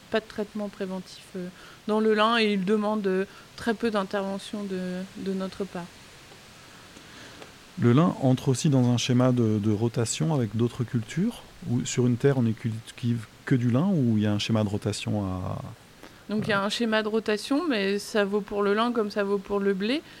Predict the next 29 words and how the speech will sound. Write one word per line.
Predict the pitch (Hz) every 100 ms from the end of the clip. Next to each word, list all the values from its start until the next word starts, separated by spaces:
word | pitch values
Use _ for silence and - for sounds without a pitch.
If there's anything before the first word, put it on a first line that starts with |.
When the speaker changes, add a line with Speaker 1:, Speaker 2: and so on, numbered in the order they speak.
| - -
Speaker 1:
Le | 220 214
but | 214 196
de | 220
la | 202
rotation, | 202 202 208 202 269
c'est | 294 226
d'éviter | 196 196 196 240
que | 233 214
les | 196
maladies | 196 196 196 196 233
s'installent, | - 202 - 233 214 202
euh, | 185 180 175
dans | 190
le | 190
sol. | - 254 349 190 - - - - - - -
Donc, | 220 214 220
euh, | 196 190 196 196 -
on | 214
dit | 196 226
qu'un | 226 202
lin, | 202 202 233 262 254
euh, | 214 190 196
ça | 202 208
doit | 190
revenir | 196 202 220 226
tous | -
les | 202
sept | 196 - 226 -
ans. | 226